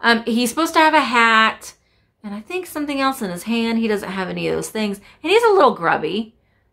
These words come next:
His little outfit is a little grubby, but they sell for about twelve to fifteen dollars or so online. They are highly collectible, especially if you, if they have all of the parts and pieces.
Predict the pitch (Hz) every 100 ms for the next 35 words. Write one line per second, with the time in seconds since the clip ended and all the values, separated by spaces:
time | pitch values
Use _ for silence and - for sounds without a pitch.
0 | _ 277 294 262 254 - 190 - 190 -
1 | 165 170 165 156 160 160 - 175 196 247
2 | - 285 381 - 466 494 466 392 277 -
3 | 269 240 226 233 226 - 208 185 180 165
4 | 165 165 156 165 156 156 156 156 139 -
5 | - - - _ _ _ _ _ _ _
6 | _ _ - 185 190 190 190 180 175 170
7 | 160 - - - _ - - _ _ 240
8 | 240 247 240 247 - 202 185 180 170 -
9 | 170 170 160 208 - - - 156 151 -
10 | - - -